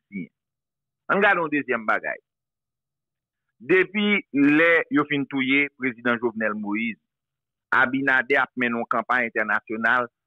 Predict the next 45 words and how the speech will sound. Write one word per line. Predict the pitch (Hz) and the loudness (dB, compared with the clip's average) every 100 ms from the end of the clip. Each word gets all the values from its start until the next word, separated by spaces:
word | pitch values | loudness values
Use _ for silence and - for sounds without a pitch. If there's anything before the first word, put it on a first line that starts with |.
| _ - | _ 0
kont | 180 - | 0 2
la | 156 139 | 2 4
Repiblik | 135 135 123 117 - - | 0 -4 -8 -8 -8 -2
d | 113 | 0
Ayiti | 113 120 - - 135 135 | 0 -2 -10 -20 -20 -6
e | 113 117 | 0 2
an | 113 | 2
favè | 117 110 104 123 120 107 | 2 2 2 2 2 0
don | 110 | -2
entèvansyon | 104 110 104 107 - 117 | -2 -2 -2 -4 -6 -6
militè. | 107 101 95 - - _ _ _ _ _ _ _ _ _ | -6 -8 -6 -6 -8 _ _ _ _ _ _ _ _ _
Kou | 226 208 | 0 4
li | 196 | 4
a, | 156 127 95 - _ - | 4 2 0 -8 _ -2
lè | 151 190 | 0 2
koze | 214 190 156 156 135 - _ | 2 2 2 0 0 -4 _
Kenya | 170 151 131 123 117 110 | -2 -2 0 0 2 0
vin | 117 113 | -2 -4
nan | 113 113 | -2 -2
Nasyon | 110 110 107 | -2 -6 -10
Zini, | 110 113 127 139 _ _ _ _ | -8 -4 -4 -6 _ _ _ _
premye | 143 147 151 147 | 0 2 2 2
moun | 135 | -2
k | 127 123 | 2 0
ap | 185 - | 0 -10
di | 110 | -16
ke | - 123 127 135 - _ _ _ | -4 0 0 -2 -8 _ _ _
yo | 113 127 | -2 -2
pare | 135 120 104 117 | 2 2 4 0
pou | 110 113 | -2 -4
defann | 120 117 110 - | -2 -2 -6 -6
fwontyè | 117 - 107 107 107 | -10 -8 -2 0 2
yo | 120 123 120 _ _ | 2 -2 -4 _ _
pa | 113 110 | 0 2
rapò | 104 110 | 2 2
a | 110 - | 0 0
fòs | 107 - | -6 -6
etranje | 104 110 98 101 | -6 -6 -6 -4
k | 98 | -4
ap | 104 | -4
rantre | 101 98 | -6 -4
nan | 98 | -4
peyi | 101 101 | -4 -2
d | 95 | -2
Ayiti, | 92 98 _ 123 | -2 -4 _ -16